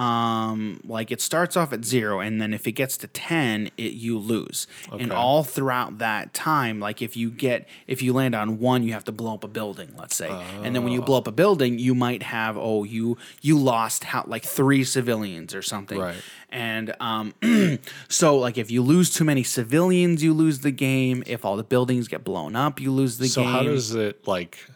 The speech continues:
Speaker 2: how does the doom counter scale upward?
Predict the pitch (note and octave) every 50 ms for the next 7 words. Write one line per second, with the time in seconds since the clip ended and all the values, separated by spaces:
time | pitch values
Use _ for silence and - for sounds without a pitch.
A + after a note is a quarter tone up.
0 | _ _ - - C3+ C#3 B2+ - - A#2+ G#2 F#2+ - G#2+ G#2+ A2 A2 A2 G#2+ G#2
1 | - - G2 F#2+ F#2 F2 E2+ E2 - - - - - - - F#2+ F2+ E2+ D#2+ D#2+
2 | D#2 - - E2+ - _ _ - C#2+ - - - E3 -